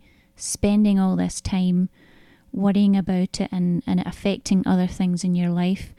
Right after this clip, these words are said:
And if, and if it's something that shouldn't be, you, you shouldn't be spending so much time on, then again, it's just another,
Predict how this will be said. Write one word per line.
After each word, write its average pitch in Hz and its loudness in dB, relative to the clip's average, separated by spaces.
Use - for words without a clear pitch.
And 208 4
if, - -2
and 196 2
if 190 -2
it's - -6
something 220 4
that 185 2
shouldn't 226 6
be, 185 0
you, 180 2
you 180 2
shouldn't 233 6
be 202 0
spending 180 2
so - 0
much 180 0
time 185 0
on, 180 2
then 185 0
again, 190 4
it's - -2
just - 4
another, 185 6